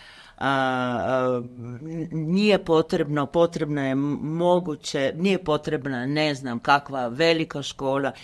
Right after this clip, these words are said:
Mi smo svi pedagogi, imamo ova pedagoška znanja. Možda sa time malo, malo više raditi, šta je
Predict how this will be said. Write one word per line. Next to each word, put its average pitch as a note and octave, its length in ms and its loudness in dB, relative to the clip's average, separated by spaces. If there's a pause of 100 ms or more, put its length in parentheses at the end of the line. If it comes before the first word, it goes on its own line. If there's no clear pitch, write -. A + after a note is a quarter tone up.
(180)
Mi F3 140 -2
smo E3+ 200 -4
svi E3+ 240 -2
pedagogi, C#3+ 720 0
imamo C3+ 380 0
ova C3 220 0
pedagoška C3 720 -4
znanja. B2 600 -2 (360)
Možda F3 400 0
sa - 220 -6
time E3 640 0 (260)
malo, C#3+ 960 0
malo C#3+ 360 0
više D3 460 -2
raditi, C#3 560 0
šta E3 380 2
je C3+ 180 -2